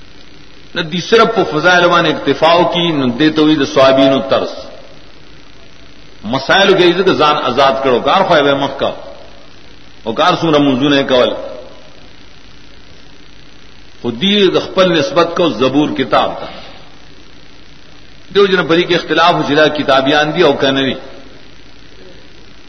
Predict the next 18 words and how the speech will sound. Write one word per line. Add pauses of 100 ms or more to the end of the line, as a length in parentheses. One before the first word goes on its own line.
(800)
نو
چونکې
دی
عراق
کې (100)
کوفې
خوا
کې
اوسېدل، (1000)
امام
ابو
حنیفه
رحمۃ
اللہ
علیہ
د
دې
د